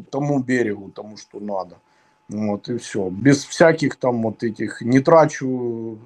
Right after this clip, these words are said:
дыхалка, спокойно, вот чисто работаю, плыву. Ну, э, в двух словах скажу, что у меня просто опыт хороший в плавании и с катерами, с водной техникой. Вот, поэтому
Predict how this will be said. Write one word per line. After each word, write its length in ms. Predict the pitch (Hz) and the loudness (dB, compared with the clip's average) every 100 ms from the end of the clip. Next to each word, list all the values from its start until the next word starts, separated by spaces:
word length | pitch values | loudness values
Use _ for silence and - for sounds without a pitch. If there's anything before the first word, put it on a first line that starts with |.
| 127 | -8
дыхалка, 580 | 160 - 233 208 - 160 | -6 4 6 6 4 -8
спокойно, 760 | - 156 - 208 202 185 160 139 | -10 -14 -10 0 0 2 0 -2
вот 260 | 123 117 _ | -4 -10 _
чисто 420 | - 185 - 147 | -14 -12 -6 -2
работаю, 580 | 147 156 190 180 156 139 | -2 0 0 0 -2 -6
плыву. 520 | - 143 147 165 127 - - - _ | -6 -8 -4 -2 -2 -8 -20 -20 _
Ну, 260 | 180 214 - _ - | -4 -2 -4 _ -6
э, 40 | |
в 400 | 135 135 123 120 | -4 -2 -4 -6
двух 220 | 151 165 | -6 -4
словах 340 | - 180 180 170 | 0 4 4 2
скажу, 320 | - 160 160 | -4 -4 -4
что 180 | 156 143 | -2 -2
у 40 | |
меня 220 | 147 156 | 0 0
просто 400 | 143 160 151 - 147 | 0 -2 -2 0 0
опыт 480 | 156 170 151 135 - | 4 2 2 -4 -4
хороший 520 | 147 151 151 - 139 | -2 0 0 -2 -14
в 80 | _ | _
плавании 600 | 156 151 147 139 131 120 | 2 2 2 -4 -8 -10
и 500 | 120 120 127 117 110 | -14 -14 -14 -14 -20
с 120 | - | -12
катерами, 580 | - 139 156 175 180 147 | -10 -6 -2 0 0 -4
с 140 | 120 | -8
водной 360 | 139 139 131 135 | -10 -8 -8 -10
техникой. 720 | - 170 160 147 110 - - _ _ _ _ _ _ _ _ | -6 -4 -4 -8 -14 -12 -12 _ _ _ _ _ _ _ _
Вот, 400 | 127 127 117 104 | -8 -4 -4 -6
поэтому 680 | - 120 120 131 127 131 123 | -6 -4 -4 -4 -4 -2 -4